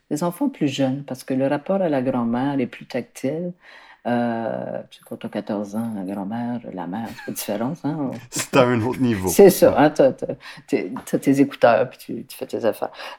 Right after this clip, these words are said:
Speaker 1: Donc, euh, c'est un peu décevant. Rendu à la troisième semaine, je me suis dit, « Mon Dieu, qu'est-ce que je vais faire ? » Et puis, euh, en faisant de la recherche, là,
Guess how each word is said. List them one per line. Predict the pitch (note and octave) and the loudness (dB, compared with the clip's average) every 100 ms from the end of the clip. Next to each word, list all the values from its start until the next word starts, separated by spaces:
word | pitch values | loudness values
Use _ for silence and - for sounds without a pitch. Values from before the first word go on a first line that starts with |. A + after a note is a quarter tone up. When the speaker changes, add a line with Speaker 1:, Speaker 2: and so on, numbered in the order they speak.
| - | 4
Speaker 1:
Donc, | C#3 C#3 C#3 | 6 6 4
euh, | C#3+ C3+ B2+ B2 - - - | 6 6 6 4 -2 -12 -8
c'est | - D3+ | -6 2
un | G#3 | 2
peu | G#3+ G3 | 6 6
décevant. | D3+ C#3+ C3 A#2 A#2+ C#3+ | 6 6 4 4 2 2
Rendu | D#3+ E3+ - C#4 | 0 -2 2 4
à | D#3 | 6
la | B2 A2 A2 | 4 2 -4
troisième | _ - B2+ A#2+ C#3+ D#3+ | _ 2 2 2 -4 -6
semaine, | - A#2 A2 C3 | -6 -4 -2 -4
je | B2+ | -8
me | |
suis | A2 A2 | -10 -6
dit, « | |
Mon | D#3 C#3 | -4 -6
Dieu, | - - | -8 -16
qu'est-ce | C3 | -14
que | - | -12
je | F3+ | -8
vais | A#2+ - | -6 -6
faire ? » | - F3+ G#3 _ - - - | -8 -10 -10 _ -20 -20 -2
Et | C3+ C#3 | 2 2
puis, | - D#3 D#3 | 4 4 6
euh, | D3 C3 B2+ A#2+ - | 6 4 4 2 -2
en | C3 | -8
faisant | B2+ - - C3+ C3 C3 G#3+ | -10 -16 -2 0 0 2 2
de | D4+ | 6
la | E3 | 6
recherche, | B2+ A2+ - - - - _ | 4 0 -6 -6 -8 -12 _
là, | A2+ G#2+ | -8 -8